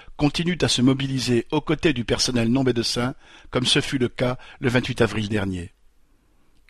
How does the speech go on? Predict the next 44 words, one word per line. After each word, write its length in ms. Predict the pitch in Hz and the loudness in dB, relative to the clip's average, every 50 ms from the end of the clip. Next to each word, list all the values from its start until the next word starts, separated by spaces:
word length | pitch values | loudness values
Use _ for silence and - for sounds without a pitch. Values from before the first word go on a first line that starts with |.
| - | -6
Quant 140 | - 156 147 | -2 -2 0
à 120 | - - | 2 2
l'indécence 480 | 123 135 143 139 147 143 - - 175 170 | 4 4 4 4 4 4 4 2 2 2
de 80 | 143 143 | 2 2
la 120 | 127 120 | 2 4
ministre 400 | 127 139 156 180 175 - - 143 | 4 4 4 4 2 0 0 -2
de 80 | 135 131 | 2 2
la 100 | 135 123 | 2 2
Santé 380 | - - 131 131 - 165 156 | 2 0 0 0 0 0 0
Roselyne 420 | 131 131 139 123 131 147 143 127 117 | 0 0 -2 0 2 2 2 2 2
Bachelot, 460 | 120 117 - - - 104 101 98 - - - - - - - - | 4 4 2 2 2 -2 -6 -10 -12 -16 -20 -20 -20 -20 -12 0
qui 160 | - 139 165 | 4 6 6
ose 160 | 202 202 156 | 6 6 6
affirmer 460 | 175 156 - - 160 151 160 165 160 | 4 2 2 -2 -4 0 0 0 0
qu'il 160 | - - 123 | 0 -2 -2
y 80 | 120 120 | -2 0
a 20 | |
de 100 | 110 107 | 0 -2
plus 260 | 101 - - 165 147 165 | -4 -4 -2 0 2 2
en 60 | 156 | 2
plus 220 | - - 165 143 | 0 -2 -6 -4
de 80 | 117 117 | -4 -2
personnels 560 | - 147 127 - - 143 135 131 123 113 117 | -2 -2 -2 -2 0 0 0 0 0 0 0
embauchés 540 | 131 127 127 127 123 - - 123 117 107 - - - - - - - - | 0 0 0 0 2 2 2 2 0 -4 -6 -10 -18 -20 -20 -20 -8 -6
et 100 | 127 120 | -2 2
de 100 | 113 131 | 4 4
moyens 400 | 127 131 135 139 143 135 123 127 | 6 6 6 4 4 4 4 2
investis 340 | 117 117 123 - - - 139 | 0 0 -2 -2 -4 -4 -4
dans 100 | 120 110 | -2 -2
l'hôpital 380 | 107 104 - 110 - 104 98 | -2 -2 -4 -4 -4 -4 -4
public, 460 | - - 139 123 113 123 127 - - - - - - - - - - - - - | -2 -2 -2 0 0 -2 -2 -4 -6 -12 -14 -14 -20 -20 -20 -20 -20 -14 0 2
au 80 | 127 | 4
mépris 380 | 127 143 156 147 - - 180 170 | 6 6 4 4 2 0 0 0
de 80 | 143 | 0
ce 100 | 123 - | 0 0
que 140 | 131 - - | 0 0 -2
vivent 260 | 120 117 151 160 - - | -2 0 -2 -4 -2 -2
au 60 | 135 | -4
quotidien 520 | 123 - 131 - 123 123 120 123 120 113 110 - - - - - | -2 -2 -4 -4 -4 -4 -2 0 0 0 -2 -4 -12 -18 -10 -6
tous 120 | - - 180 | -4 -2 2
ceux 200 | - - 170 165 | 2 4 4 2
qui 220 | 151 - 135 120 | 0 -2 -2 -2
y 60 | 117 | -4
travaillent, 500 | - - 127 110 113 113 120 131 139 143 | -4 -4 -4 -2 -2 -2 -2 -2 -4 -6